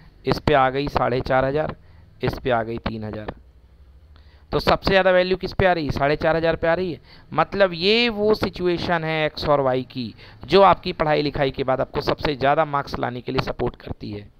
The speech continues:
समझ गए ना? तो ये आपका investment बनेगा X और वाई का। तो उस समय क्या place करोगे कि एक्स टू में आप कितने unit लगाओगे?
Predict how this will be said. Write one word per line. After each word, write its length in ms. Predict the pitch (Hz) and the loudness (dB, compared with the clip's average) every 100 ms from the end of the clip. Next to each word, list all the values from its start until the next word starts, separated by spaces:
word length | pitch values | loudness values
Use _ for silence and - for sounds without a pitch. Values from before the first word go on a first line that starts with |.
| _ _ _ _ _ _ _ - | _ _ _ _ _ _ _ -12
समझ 300 | - 139 160 | -6 -2 0
गए 120 | 175 | 0
ना? 120 | 208 156 - - | -2 -6 -12 -6
तो 80 | - | -2
ये 180 | 147 165 | 0 4
आपका 280 | 202 - 175 | 4 2 -2
investment 720 | 160 143 139 - 139 135 131 | -2 -2 -2 -4 -6 -6 -6
बनेगा 400 | 123 123 123 - | -6 -4 -4 -2
X 220 | 120 - | -4 -2
और 120 | 123 110 | -2 0
वाई 240 | 107 107 | -2 -4
का। 200 | 107 110 - - - - | -6 -10 -10 -20 -20 -2
तो 60 | 147 | 0
उस 100 | - | 2
समय 240 | 156 160 | 0 -2
क्या 180 | - 156 | 2 0
place 280 | 160 160 - | 2 -2 0
करोगे 440 | 160 160 170 220 214 - - | 2 2 2 0 -2 -14 -10
कि 100 | 135 | -2
एक्स 260 | 139 - | -2 -2
टू 100 | - | -6
में 120 | 160 160 | -2 -2
आप 120 | 147 | -2
कितने 320 | - 151 175 | -6 -6 -4
unit 300 | 175 185 185 | -2 -2 -2
लगाओगे? 440 | 180 180 185 180 | 2 4 2 0